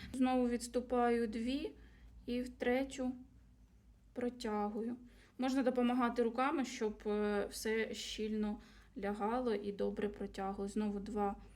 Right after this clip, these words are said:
пропускаю і в третю протягую. Отак от.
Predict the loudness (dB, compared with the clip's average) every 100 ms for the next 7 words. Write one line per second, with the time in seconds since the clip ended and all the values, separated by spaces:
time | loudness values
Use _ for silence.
0 | -20 -20 -20 -20 -20 -20 -20 -10 -4 -4
1 | -4 -6 -6 -4 -2 -2 -4 -6 -12 -20
2 | -20 -20 -20 -20 -20 -20 -20 -20 -20 -20
3 | -14 -8 -8 -4 -2 -2 -2 -4 -4 -4
4 | -14 -20 -20 -6 -6 -4 -4 -4 -6 -8
5 | -8 -12 -20 -20 -20 -20 -20 -18 -16 -10
6 | -10 -10 -18 -20